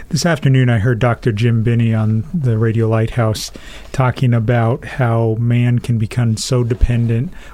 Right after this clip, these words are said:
when reading scripture that he goes to man or to other commentaries to explain scripture rather than crying out to God or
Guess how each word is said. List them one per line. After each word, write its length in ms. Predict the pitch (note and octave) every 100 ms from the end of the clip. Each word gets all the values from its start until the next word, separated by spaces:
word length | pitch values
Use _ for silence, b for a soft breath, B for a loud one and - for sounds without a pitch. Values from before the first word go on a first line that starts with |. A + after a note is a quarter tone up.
| -
when 300 | B2 A2+ A2+
reading 380 | A#2+ B2 B2 A2+
scripture 580 | - - B2 - B2 G#2+
that 180 | A2+
he 100 | C3+
goes 300 | G#2+ A#2+ A2+ -
to 120 | A2
man 420 | A2 A#2+ B2 A#2+
or 220 | G#3 B2+
to 140 | C#3 C3
other 140 | A2
commentaries 960 | - B2+ A#2+ A#2 A2 B2 A2 A2 G#2 - B B
to 160 | - B2+
explain 520 | G#2+ - - B2 A#2
scripture 420 | - - A#2 -
rather 300 | A#2 A#2 A2
than 300 | G2+ A2 G#2+ B B B
crying 360 | - B2 A#2 A2+
out 200 | A2 G#2+
to 80 | G#2+
God 440 | A#2 A2+ A2+ A2 B B B
or 320 | C#3 A#2 A2